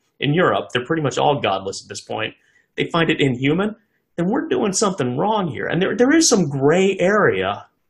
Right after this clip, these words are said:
in all of these things. I mean, and even if you, if you, even if you think it's a black and white issue, we should believe in incrementalism. If you're moving your cause closer to,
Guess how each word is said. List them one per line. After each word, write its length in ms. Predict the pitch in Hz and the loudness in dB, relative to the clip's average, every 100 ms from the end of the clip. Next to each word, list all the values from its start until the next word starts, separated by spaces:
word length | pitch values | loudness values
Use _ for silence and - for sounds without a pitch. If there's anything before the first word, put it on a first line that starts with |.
| _ | _
in 160 | 147 143 | 0 4
all 320 | 160 180 180 | 4 6 4
of 80 | 139 | 4
these 240 | 127 120 | 0 0
things. 300 | 208 131 - | 0 -2 -2
I 60 | 135 | -2
mean, 160 | 143 147 | 0 0
and 140 | 165 | 0
even 240 | 226 269 240 | 0 2 2
if 100 | 185 | 2
you, 120 | 143 - - - | -6 -10 -10 -4
if 160 | 143 | -4
you, 80 | 185 | -2
even 220 | 233 254 | -4 -4
if 100 | 247 | -4
you 80 | 160 | -6
think 320 | - 269 277 | -4 0 2
it's 140 | 226 143 | 2 0
a 40 | |
black 360 | 123 123 113 120 | 2 0 0 -2
and 120 | 117 | -4
white 220 | 110 113 | -2 -2
issue, 360 | 110 101 107 139 _ _ _ - | -4 -2 -2 -4 _ _ _ -6
we 80 | 208 | -4
should 160 | 269 - | -2 0
believe 320 | 254 247 247 | 4 4 4
in 80 | 226 | 2
incrementalism. 880 | 208 208 190 220 254 - - - - | 0 0 0 2 0 -2 -2 -2 -4
If 120 | 202 | 0
you're 180 | 262 220 | 2 4
moving 560 | 175 202 220 214 196 | 4 4 4 4 4
your 180 | 165 185 - 196 | 2 0 -2 0
cause 420 | 165 120 117 - | 4 4 2 -2
closer 520 | - 185 175 170 151 - | -4 0 2 2 -2 -2
to, 100 | - | 0